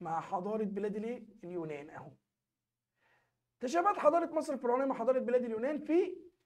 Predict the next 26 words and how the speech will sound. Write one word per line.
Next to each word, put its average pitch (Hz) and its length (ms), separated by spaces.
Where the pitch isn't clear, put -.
الاتنين 165 420
يا 190 100
مستر 202 320
زراعه، 190 460
يبقى 160 220
الاعتماد 175 500
على 160 400
الزراعه 180 600
السهليه، 170 1080
السهول. 160 460
طيب، - 180
ميتين 180 320
واحد 208 260
وتلاتين: 208 800
يدل 294 520
تتويج 254 600
ملوك 202 380
العراق 202 340
في - 120
الزقوره. 185 640
الزقوره 208 400
يا 320 40
شباب 302 320
اللي 254 140
هو 262 80
المعبد. 170 460